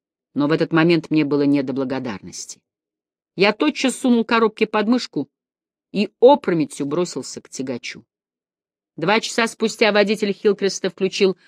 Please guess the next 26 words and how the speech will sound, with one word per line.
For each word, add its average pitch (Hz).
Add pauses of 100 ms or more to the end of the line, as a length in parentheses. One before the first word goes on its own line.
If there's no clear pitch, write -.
(220)
максимальную 180
скорость, 208
и, 156
несмотря 170
на 170
прочную 170
устойчивость, 160
обеспеченную 143
четырьмя 160 (260)
широкими 165
гусеницами, 135 (220)
Сноукэт 190
раскачивала 165
и 147
кренила 147 (300)
самым 160
ужасающим 143
образом. 107 (580)
Это 202
была 254
неудобная 226
местность, 202
иссечённая 190
расселинами 190
и 139
трещинами, 143